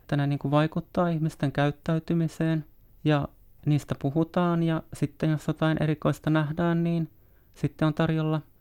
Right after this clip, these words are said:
selitysmalli, että, että mitä nyt oikeastaan nähtiinkään, että, että oliko se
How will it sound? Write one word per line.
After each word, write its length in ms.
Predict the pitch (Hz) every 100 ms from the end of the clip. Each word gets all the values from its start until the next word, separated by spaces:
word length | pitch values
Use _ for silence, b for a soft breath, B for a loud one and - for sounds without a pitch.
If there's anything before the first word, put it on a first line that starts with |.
| -
selitysmalli, 800 | - 147 139 139 - 156 156 160
että, 320 | 151 - - -
että 220 | 143 156
mitä 240 | 156 151
nyt 120 | 151 143
oikeastaan 720 | 147 143 147 - - 147 143 - - - - - - -
nähtiinkään, 720 | 139 - - 131 - 147 143
että, 280 | - - 143 - - -
että 280 | - - -
oliko 260 | 143 143 147
se 180 | -